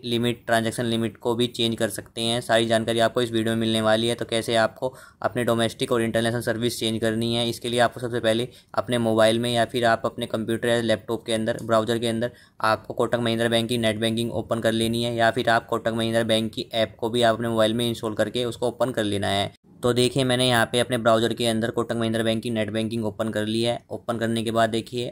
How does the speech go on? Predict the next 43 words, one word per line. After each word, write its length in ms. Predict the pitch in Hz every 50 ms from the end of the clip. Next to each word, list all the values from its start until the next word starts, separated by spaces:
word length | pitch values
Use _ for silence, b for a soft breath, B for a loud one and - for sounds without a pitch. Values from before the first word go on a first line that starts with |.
| - -
अपनी 240 | 117 - - 120 113
डेबिट 260 | 113 110 110 113 110
कार्ड 240 | - 113 113 110 113
की 140 | - 123
मुझे 280 | 120 120 113 117 123 120
सर्विस 360 | 117 - 113 107 107 113 110 -
को 140 | - 127 - - - _ -
एक्सेस 320 | 120 110 - - - 117 -
करने 280 | - 117 110 113 113
के 120 | 107 113 113
लिए 220 | 113 110 117 120 123 B B B B _
या 60 | 113 107
फिर 120 | 117 120
उसको 200 | 117 - - 123
डिसेबल 320 | 110 113 110 - 120 117
इनेबल 300 | 117 113 117 113 113 113
करने 240 | 107 117 110 113 110
के 80 | 107 113
लिए 80 | 117
मुझे 120 | 120 120 117
जाना 200 | 113 110 110 113
है। 180 | 113 117 120 123
लेफ्ट 240 | 117 113 110 110 -
साइड 120 | 117 113
में 80 | 117 113
देखिए, 220 | 117 113 - 127 113
अकाउंट 540 | - 110 - 113 113 113 120 127 131 - -
ऑप्शन 300 | - 110 107 - - 117
मिलता 260 | 113 113 110 104 117
है, 100 | 113 113
दूसरा 220 | 113 117 113 117 113
मिलता 220 | 113 113 - 113
है 40 | 110
ऑप्शन 300 | 107 - - - 139 139
कार्ड्स 320 | - - 107 95 95 95 -
का। 80 | 107
तो 120 | 104 - 107
कार्ड्स 320 | - 113 107 110 110 -
के 80 | - 123
ऑप्शन 120 | 113 -
में 120 | 123 120 113
जाना 240 | 113 113 113 113 117
है, 180 | 117 123 139